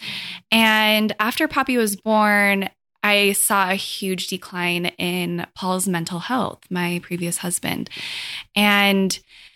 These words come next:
it was, I was so consumed with motherhood and being a new mom and figuring that out that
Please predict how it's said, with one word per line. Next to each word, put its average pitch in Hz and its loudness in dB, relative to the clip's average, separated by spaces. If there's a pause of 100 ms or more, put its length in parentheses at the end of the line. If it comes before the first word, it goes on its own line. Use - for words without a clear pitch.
(400)
it 240 4
was, 240 4
I 254 0
was 247 2
so 233 2
consumed 214 -2
with 196 -4
motherhood 196 0
and 175 0
being 214 4
a 226 4
new 226 6
mom 233 4
and 170 -2 (160)
figuring 190 0
that 175 2
out 190 2
that 180 0